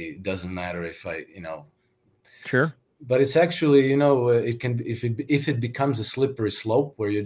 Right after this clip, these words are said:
Speaker 1: just habitually deceiving people for small, little, insignificant advantages, uh, or to spare yourself embarrassment or whatever,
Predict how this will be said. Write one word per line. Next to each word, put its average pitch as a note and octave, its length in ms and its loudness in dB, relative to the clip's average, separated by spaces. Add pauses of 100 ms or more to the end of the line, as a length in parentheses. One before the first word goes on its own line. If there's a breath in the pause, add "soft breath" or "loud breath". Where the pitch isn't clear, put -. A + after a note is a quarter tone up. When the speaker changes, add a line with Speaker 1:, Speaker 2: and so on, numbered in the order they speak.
Speaker 1:
just - 120 -6
habitually G#2+ 800 -2 (680)
deceiving G#2+ 500 -2
people G#2 320 -4
for G2+ 440 -6 (640)
small, E3 640 10
little, C#3 600 8 (540)
insignificant B2 1080 -2
advantages, A2+ 960 -2
uh, G2+ 180 -8
or G#2 380 -4
to - 180 -6
spare C3 320 0
yourself A#2 480 -2
embarrassment G#2+ 880 -2
or G2 60 -8
whatever, G#2 560 2